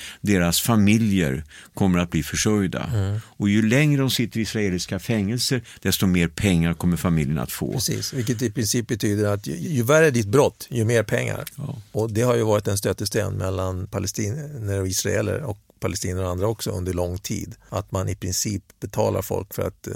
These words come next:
Speaker 2: begå terrorbrott.
Speaker 1: Mm. Och då är det ju intressant att det här är ett system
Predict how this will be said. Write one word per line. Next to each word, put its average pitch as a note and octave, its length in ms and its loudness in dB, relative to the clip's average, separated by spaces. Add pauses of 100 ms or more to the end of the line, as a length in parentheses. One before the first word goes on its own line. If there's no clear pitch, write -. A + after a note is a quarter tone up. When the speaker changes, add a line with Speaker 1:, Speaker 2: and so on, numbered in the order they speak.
(140)
Speaker 2:
begå F#2+ 640 -6 (360)
terrorbrott. F#2 580 -4
Speaker 1:
Mm. D2+ 280 -8
Och C3 120 -2
då C#3 120 4
är C#3 80 6
det C3 60 4
ju A#2+ 80 6
intressant G2+ 540 2
att F2+ 200 -2 (100)
det G#2 140 -2
här G2 440 0
är E2+ 440 2
ett - 160 -6
system G2 840 2